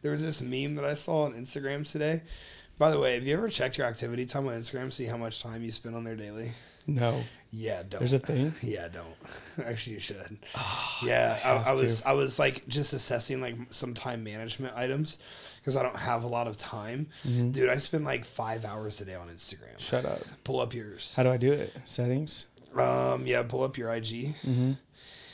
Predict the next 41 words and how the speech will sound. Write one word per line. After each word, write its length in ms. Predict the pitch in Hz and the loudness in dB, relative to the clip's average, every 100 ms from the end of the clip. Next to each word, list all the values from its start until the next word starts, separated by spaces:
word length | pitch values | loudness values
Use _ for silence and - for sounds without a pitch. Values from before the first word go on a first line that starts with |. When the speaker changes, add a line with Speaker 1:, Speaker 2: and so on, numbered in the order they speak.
| - 131 | -12 -8
Speaker 1:
If 120 | 110 | -2
you 80 | 127 | 2
guys, 240 | 123 117 | 2 2
uh, 160 | 120 117 | 0 -2
if, 160 | 113 117 | -4 -6
if, 240 | 113 110 | -6 -6
if 200 | 117 107 | -8 -6
you 60 | 123 | -4
guys 200 | 120 110 | -4 -4
at 60 | - | -6
home, 420 | 131 117 117 98 - - | -6 -6 -6 -8 -12 -10
uh, 220 | 127 113 110 | -6 -6 -6
wanna 240 | 110 107 | -8 -8
see 160 | - 120 | -6 -6
that 180 | 117 | -6
too, 220 | 117 131 120 | -6 -4 -4
I 60 | |
believe, 360 | 117 123 123 120 | -4 -6 -6 -6
let's 140 | 120 | -6
see, 120 | - | -6
your 200 | 117 120 | -4 -2
activity 640 | 123 120 - 113 123 160 180 - - - - - | -4 -4 -8 -6 -2 -2 -4 -14 -20 -18 -16 -12
time. 640 | - 113 113 101 95 92 - _ _ _ _ - 165 | -8 -8 -8 -10 -14 -16 -20 _ _ _ _ -14 -8
Speaker 2:
Your 220 | 120 120 123 | -4 -2 -2
activity. 560 | - - 117 117 117 120 | -2 0 2 2 6 8
Speaker 1:
Oh, 160 | 143 | 6
three, 340 | 117 - 143 113 | 4 0 0 -2
three 340 | - 143 139 | -4 -2 -2
forty-four, 560 | - 139 123 117 123 117 | 0 -2 -2 -2 -2 0
my 160 | 117 | -2
bad. 240 | 113 107 113 | 0 -2 -4
And 120 | 120 | -2
my 120 | 120 | 0
goal 180 | 120 127 | 0 -2
is 100 | 123 | -2
to 80 | 135 | -2
get 140 | 127 | -2
it 40 | 120 | -2
down 200 | 117 104 | -4 -4
under 180 | 110 101 | -8 -8
two. 280 | 95 95 | -10 -12